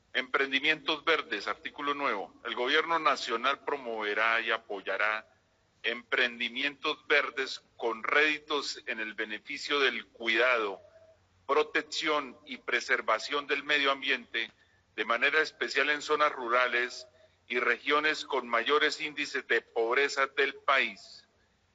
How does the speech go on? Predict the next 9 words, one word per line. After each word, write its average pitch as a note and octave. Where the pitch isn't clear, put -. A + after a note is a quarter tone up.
De A#2
igual D3+
manera, D#3+
se -
desarrollarán B2+
programas C#3+
que A#2
busquen C#3
identificar, C3